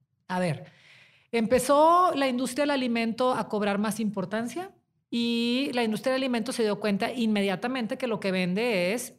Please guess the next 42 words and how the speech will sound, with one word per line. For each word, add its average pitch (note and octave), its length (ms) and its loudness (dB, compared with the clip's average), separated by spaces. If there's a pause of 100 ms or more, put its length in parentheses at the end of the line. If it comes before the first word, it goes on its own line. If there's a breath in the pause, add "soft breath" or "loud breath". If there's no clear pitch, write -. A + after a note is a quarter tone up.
(140)
el A3 120 -2
azúcar, G3+ 760 -4
la F3+ 140 -2
grasa F3 280 -4
y C#4+ 60 -4
la A3+ 100 -4
sal. D#3 380 -6 (320)
Entonces, G#3+ 440 0
obviamente, C4+ 680 2
como F#3 380 0
estructura F3+ 500 -2
de A#3 100 0
negocio, C4+ 400 0
yo A3 100 0
quiero F#3 240 -2
vender G#3+ 360 0
y A3 80 -8
quiero F3+ 540 -2
ganar E3 280 -2
dinero. F#3 500 -4 (280)
Entonces, G3 420 -2
si - 180 -2
lo G3 140 0
que G#3+ 140 0
vende G3+ 520 2
es - 260 -4
el D3+ 140 -4
azúcar, D#3+ 440 -4
la D3 100 -2
grasa D#3 280 -2
y A3+ 40 -2
la C4 120 -2
sal, C4 280 0 (140 loud breath)
adivina F#3+ 420 0
qué A3 80 -4
le G#3+ 80 0
voy G3+ 160 -2
a G3 140 -4
poner F3 240 -2
a - 20 -2
mis F3 140 -4
productos. - 580 -6